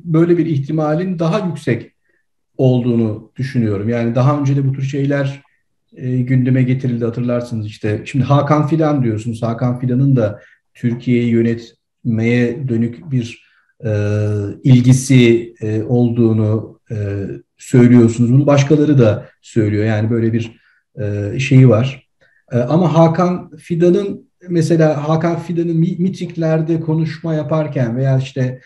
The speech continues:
e, halka, e, işte konuşma yaparken hayal edebiliyor muyuz diye baktığınız zaman bunu pek hayal edemiyoruz. Yani kitlelere karşı Hakan Fidan'ın, e,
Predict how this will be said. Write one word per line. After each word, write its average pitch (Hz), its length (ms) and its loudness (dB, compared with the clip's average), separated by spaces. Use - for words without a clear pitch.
e, 120 200 0
halka, 135 880 2
e, 127 60 -6
işte - 320 0
konuşma 139 680 2
yaparken 139 720 2
hayal 147 400 -2
edebiliyor 151 460 0
muyuz 131 300 0
diye 127 200 -2
baktığınız 135 520 -4
zaman 160 320 -4
bunu 170 140 0
pek 196 180 0
hayal 170 260 4
edemiyoruz. 131 540 2
Yani 123 240 -2
kitlelere 160 520 -4
karşı 135 480 -6
Hakan 135 480 2
Fidan'ın, 156 580 -2
e, 120 380 -2